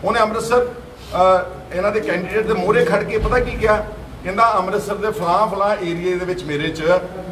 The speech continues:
ਆ ਫਲਾਂ ਫਲਾਂ ਅਫਸਰ ਨਸ਼ੇ ਦੇ ਜ਼ਿੰਮੇਵਾਰ ਨੇ।" ਕਹਿੰਦਾ, "ਮੈਂ ਰਾਘਵ ਚੱਡੇ ਨੂੰ ਕਿਹਾ ਕਿ ਕਿਰਪਾ ਕਰਕੇ ਇਹਨਾਂ ਨੂੰ ਬਦਲ ਦਿਓ।"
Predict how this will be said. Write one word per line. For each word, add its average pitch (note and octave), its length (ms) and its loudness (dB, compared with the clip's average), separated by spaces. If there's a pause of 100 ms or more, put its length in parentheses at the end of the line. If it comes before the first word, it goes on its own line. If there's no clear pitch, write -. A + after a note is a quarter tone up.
ਆ G3 120 6
ਫਲਾਂ A3+ 360 0
ਫਲਾਂ A3+ 280 2
ਅਫਸਰ - 400 -4 (640)
ਨਸ਼ੇ G#3 260 4
ਦੇ G#3 100 2
ਜ਼ਿੰਮੇਵਾਰ D#3 480 2
ਨੇ।" G2+ 140 -6 (520)
ਕਹਿੰਦਾ, G#3+ 180 2
"ਮੈਂ G#3 320 2
ਰਾਘਵ G3 280 4
ਚੱਡੇ G#3+ 280 -2
ਨੂੰ A3+ 100 -4
ਕਿਹਾ G3 240 2
ਕਿ A3 120 -2
ਕਿਰਪਾ F#3+ 320 0
ਕਰਕੇ F#3 280 0
ਇਹਨਾਂ G3 200 -2
ਨੂੰ G3 80 -4
ਬਦਲ E3+ 240 -2
ਦਿਓ।" F#3 140 -4